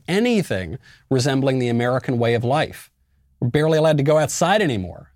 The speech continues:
And when we go outside, we have to listen to some technocrat egghead tell us what to wear, even on our faces.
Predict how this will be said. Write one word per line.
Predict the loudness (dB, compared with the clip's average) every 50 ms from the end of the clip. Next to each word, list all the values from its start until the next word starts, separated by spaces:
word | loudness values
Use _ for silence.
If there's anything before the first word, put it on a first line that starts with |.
| -8
And | -6 -2
when | -2 0
we | 0 2
go | 2 2
outside, | 0 0 -2 -2 0 0 2
we | 2 0
have | 0 -2
to | -2
listen | -2 -2 0 0 -2
to | -2
some | -2 -2 -2 -4
technocrat | -4 -2 -4 -4 -2 -2 -4 -2 0 0 0 0 0 0
egghead | 0 0 0 0 0 0 0 0 0 -2 -4 -6 -12 _ -20 _ _ _ -4
tell | -2 0 0
us | 0 -2 0
what | -2 -2 0
to | 0 0
wear, | 0 2 2 2 0 0 -2
even | -2 -2 -2
on | -2 -2 -2
our | -2 -2
faces. | -2 0 -2 -2 -2 -4 -10 -14 -18 -20 -20